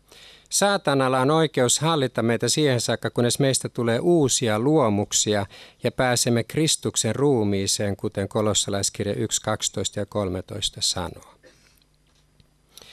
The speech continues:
No mitä me tähän sanomme? Synti ja syntiin lankemus ei ole ihmisen ja saatanan välinen kauppa.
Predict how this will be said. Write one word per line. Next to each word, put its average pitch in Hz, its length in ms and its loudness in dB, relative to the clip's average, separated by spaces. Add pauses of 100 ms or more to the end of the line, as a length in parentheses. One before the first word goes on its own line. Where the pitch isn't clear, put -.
(1700)
No 156 60 2
mitä 180 240 2
me 135 100 2
tähän 131 300 0
sanomme? 107 360 0
Synti 196 440 2
ja 131 120 4
syntiin 135 520 2
lankemus 117 800 0
ei 156 220 2
ole 123 220 2
ihmisen 117 600 0
ja 104 120 -2
saatanan 95 800 -4
välinen 87 520 -8
kauppa. - 640 -8